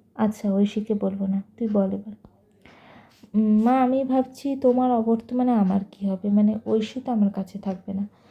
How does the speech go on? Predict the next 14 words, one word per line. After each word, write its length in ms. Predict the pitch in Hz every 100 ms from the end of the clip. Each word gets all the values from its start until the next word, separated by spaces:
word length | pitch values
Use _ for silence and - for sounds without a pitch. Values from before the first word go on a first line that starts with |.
| - _ _
তখন 400 | 233 220 240 262 233
এত 220 | 233 214 233
বড় 240 | 226 233
বাড়িতে 400 | 226 202 208 226 220
কে 180 | 254 254
থাকবে 400 | - 185 180 196
আমার 220 | 190 185
সাথে? 360 | - 208 - - - _ -
আমার 220 | 214 220
বয়স 380 | 208 214 214 214 -
বাড়বে, 520 | 208 196 208 202 202 202 _ - _ -
অসুখ 360 | 208 - 233 233
বিসুখ 280 | 214 208 208 -
বাড়বে।" 600 | 202 196 190 190 202 -